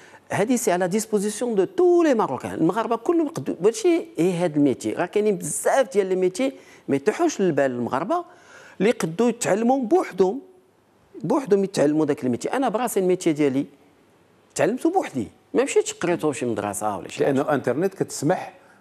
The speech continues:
Speaker 2: للتعلم.
Speaker 1: آه.
Speaker 2: كتسمح للتعلم.
Speaker 1: ولكن انا باغي نفوت شويه هاد لوميريك المغرب، حيت حنا ما نبقاوش.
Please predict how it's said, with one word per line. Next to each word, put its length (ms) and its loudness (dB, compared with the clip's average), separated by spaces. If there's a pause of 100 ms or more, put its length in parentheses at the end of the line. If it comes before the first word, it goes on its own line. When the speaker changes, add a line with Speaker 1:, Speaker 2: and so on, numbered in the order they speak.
(160)
Speaker 2:
للتعلم. 600 -4 (420)
Speaker 1:
آه. 300 -2
Speaker 2:
كتسمح 360 -4
للتعلم. 340 -10
Speaker 1:
ولكن 460 -2
انا 160 0
باغي 400 -2 (560)
نفوت 500 -2
شويه 400 -2
هاد 240 -6 (440)
لوميريك 540 -4 (500)
المغرب، 400 -6
حيت 180 -16
حنا 200 -6
ما 140 -6
نبقاوش. 440 -8